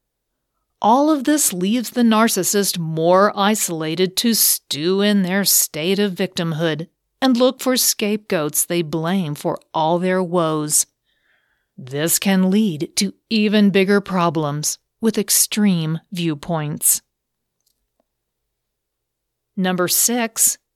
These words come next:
bigotry. As an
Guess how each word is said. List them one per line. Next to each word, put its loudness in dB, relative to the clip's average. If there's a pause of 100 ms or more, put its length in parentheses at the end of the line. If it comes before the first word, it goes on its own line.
(240)
bigotry. -2 (1900)
As 0
an 2